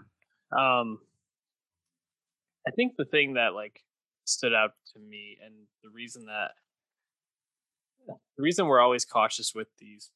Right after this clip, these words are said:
posthumous albums is almost every track felt different.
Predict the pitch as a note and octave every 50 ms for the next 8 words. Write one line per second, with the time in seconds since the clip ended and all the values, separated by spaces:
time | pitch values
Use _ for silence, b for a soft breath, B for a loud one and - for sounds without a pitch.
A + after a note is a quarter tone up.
0 | _ - A2 A2 - - A2 G#2+ - A2 G#2+ G#2+ G#2+ A2 A2 A2+ - A2 G#2+ A2+
1 | - - b b b b b b b b _ _ - D3+ F#3 A3 A#3 F3+ - -
2 | - A#2 C3 C3 C#3+ C#3 C3 - - - A2 G#2+ A2+ - _ - - A2+ G#2 G#2
3 | - _ _ - G#2+ - _ - F3+ F#3+ F#3+ G#3